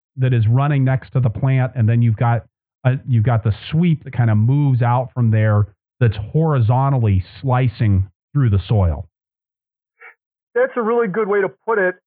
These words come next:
Speaker 2: and I think also similarly with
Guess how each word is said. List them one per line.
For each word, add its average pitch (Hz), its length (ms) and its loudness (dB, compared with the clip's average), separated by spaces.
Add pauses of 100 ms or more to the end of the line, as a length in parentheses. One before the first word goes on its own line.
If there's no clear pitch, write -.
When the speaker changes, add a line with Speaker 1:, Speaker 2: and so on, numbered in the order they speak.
(100)
Speaker 2:
and 175 160 -2
I 170 120 -2 (140)
think 202 260 -2 (540)
also 208 400 -2 (140)
similarly 160 720 -2
with 156 220 -4